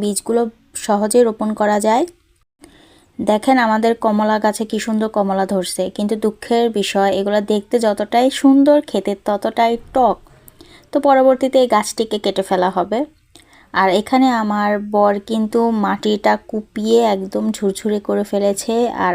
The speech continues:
আমার মেয়ে খুবই মনোযোগ দিয়ে সেটা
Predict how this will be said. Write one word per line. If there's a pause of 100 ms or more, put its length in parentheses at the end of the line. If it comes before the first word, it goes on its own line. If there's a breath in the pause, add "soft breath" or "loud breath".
(120)
আমার (120)
মেয়ে (600 soft breath)
খুবই (840)
মনোযোগ (100)
দিয়ে
সেটা